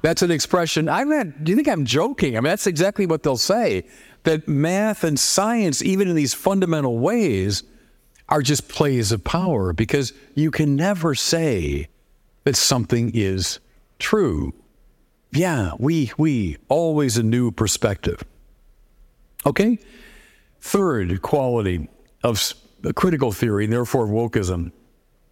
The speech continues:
what I would call a fundamentally antagonistic social theory. Now, hear the influence of Karl Marx. And Karl Marx is all over critical theory, and therefore, at least implicitly, all over wokeism.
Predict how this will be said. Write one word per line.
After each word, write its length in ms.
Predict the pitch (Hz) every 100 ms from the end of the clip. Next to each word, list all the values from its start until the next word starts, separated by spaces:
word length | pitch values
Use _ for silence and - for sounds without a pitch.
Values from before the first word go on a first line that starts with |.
| _ - -
what 140 | 131 156
I 100 | 190
would 140 | 175
call 580 | - 175 151 147 - -
a 100 | 151
fundamentally 1040 | 127 - - 233 202 160 156 143 131 127 127
antagonistic 1400 | 135 127 - - 160 143 120 123 151 - - 110 82 - - _ _ _ _ _ -
social 640 | - 151 139 120 135 107
theory. 560 | - 113 113 98 87 - - _ _ 143
Now, 80 |
hear 380 | 127 - 226 226
the 180 | 180 160
influence 520 | 156 131 131 123 104
of 100 | 95
Karl 280 | - 120 101
Marx. 440 | 95 82 85 - - - - _
And 280 | 156 147 135
Karl 260 | - 220 214
Marx 300 | 196 175 147
is 140 | 131
all 460 | - 165 175 160 143
over 340 | 143 120 113
critical 400 | - 123 107 104
theory, 320 | 90 110 107
and 100 | 107
therefore, 560 | 151 185 185 165 143 127 -
at 100 | 135
least 220 | 143 165
implicitly, 540 | 160 - 170 151 123 110
all 200 | 123 135
over 180 | 127 113
wokeism. 720 | 104 120 - 107 90 90